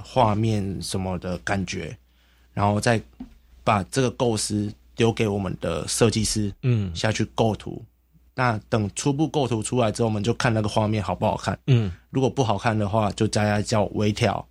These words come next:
Speaker 1: 一直调整，
Speaker 2: 嗯。
Speaker 1: 一直调整，一直调整，调到，哎，这个东西是 OK 的之后，那我们就会把这个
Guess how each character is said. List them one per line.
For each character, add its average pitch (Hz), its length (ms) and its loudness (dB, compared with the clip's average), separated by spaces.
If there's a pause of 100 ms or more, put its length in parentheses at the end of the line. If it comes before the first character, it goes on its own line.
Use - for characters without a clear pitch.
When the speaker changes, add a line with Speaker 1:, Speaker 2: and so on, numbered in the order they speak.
Speaker 1:
一 127 100 0
直 127 80 2
调 101 260 -2
整， 98 180 -2
Speaker 2:
嗯。 82 40 -2
Speaker 1:
一 107 40 0
直 104 140 0
调 101 240 0
整， 95 180 -2
一 104 40 -2
直 104 120 0
调 101 220 -2
整， 98 160 -6 (300)
调 - 160 -2
到， 110 260 4
哎， 135 160 -4 (160)
这 - 100 0
个 107 120 4
东 110 120 2
西 104 140 -2
是 95 100 -4 (120)
OK 113 340 0
的 107 140 0
之 104 180 -4
后， 104 200 0 (460)
那 117 140 2
我 107 60 4
们 95 180 -2
就 110 100 0
会 107 220 0 (460)
把 110 120 4
这 120 120 0
个 117 200 2